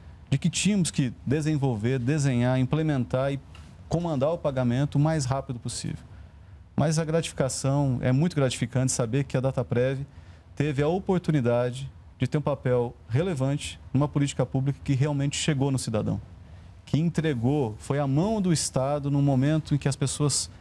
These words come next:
tanto precisavam. Levar comida, e mais do que comida, segurança.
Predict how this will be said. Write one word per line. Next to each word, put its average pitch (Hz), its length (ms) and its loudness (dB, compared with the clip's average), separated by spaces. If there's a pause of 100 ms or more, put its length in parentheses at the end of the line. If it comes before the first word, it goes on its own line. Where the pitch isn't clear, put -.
(180)
tanto 185 200 -2
precisavam. 110 520 0 (560)
Levar 135 580 0 (260)
comida, 131 540 2 (460)
e 120 60 2
mais 165 180 2
do - 60 -14
que 170 60 -6
comida, 120 520 2
segurança. 131 760 0